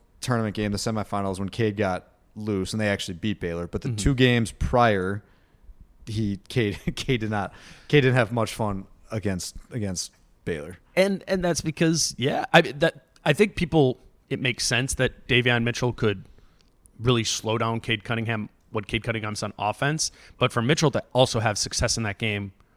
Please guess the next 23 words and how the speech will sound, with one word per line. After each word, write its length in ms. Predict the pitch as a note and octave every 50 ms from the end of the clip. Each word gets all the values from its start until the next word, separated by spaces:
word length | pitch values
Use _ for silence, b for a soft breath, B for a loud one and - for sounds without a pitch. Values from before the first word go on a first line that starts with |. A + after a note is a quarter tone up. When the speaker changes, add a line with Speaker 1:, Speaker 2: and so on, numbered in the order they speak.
| _ _ _
Speaker 2:
offensively 760 | - G#2+ - - B2 B2 - - G2+ - F#2+ G#2 G2 G2+ G#2 - _
was, 400 | - A2+ G#2+ G2 F#2 - - - -
was 180 | C3 B2+ A2+ G#2
impressive 320 | G#2 - - A#2+ - -
too. 140 | - G#3 G3+
And 160 | C3 A#2 A#2+
that, 200 | B2 C#3 C#3 - B B B B
again, 200 | - D#3+ G#3+ G#3+
that 80 | G#3+ -
goes 160 | - C#3 C3+ -
to 20 |
your 80 | C#3 C3
point 260 | - F#3 G3 D3+ -
that 80 | C3 A#2
it's 140 | G#2 - -
like, 160 | B2 A2+ - B B B B B B B B B B B B B B B B B
this 180 | - D#3 - -
guy 240 | - C#3 B2 C3
has 380 | A#2+ - B2 B2+ B2 B2+ B2 -
done 220 | - C3 A#2+ A#2+
it 160 | A2+ A2 - -
up 200 | - B2 A#2+ -
against 640 | - B2 - B2 A#2+ A2+ G#2+ G2+ - - - - -